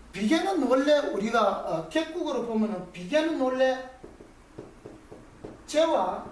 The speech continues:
간이 용신이 됩니다. 간이 용신이 되는데, 가령 예를 들어서 이것이 진토가 된다면은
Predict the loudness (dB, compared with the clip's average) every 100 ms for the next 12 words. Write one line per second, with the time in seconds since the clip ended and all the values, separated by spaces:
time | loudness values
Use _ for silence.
0 | -18 -20 -20 -20 -20 -20 -16 -16 -16 -18
1 | -18 -18 -20 -20 -20 -20 -20 -20 -20 -20
2 | -20 -20 -20 -20 -10 -2 0 0 -4 -6
3 | -6 -6 -6 -6 -10 -14 -18 -20 -20 -20
4 | -20 -20 -20 -20 -20 -2 2 4 2 -2
5 | -4 0 0 -2 -6 -8 -8 -10 -12 -18
6 | -20 -20 -20 -16 -2 2 2 2 0 2
7 | 2 0 -2 -2 -4 -6 -6 -8 -12 -18
8 | -20 -20 -20 -6 0 2 0 -2 -4 -6
9 | -6 -8 -12 -20 -20 -20 -20 -20 -18 -12
10 | -12 -12 -18 -20 -20 -20 -20 -20 -20 -20
11 | -20 -20 -20 -20 -20 -18 -18 -18 -20 -20
12 | -20 -20 -20 -20 -18 -8 0 2 2 2
13 | 2 2 2 0 0 0 -2 -4 -4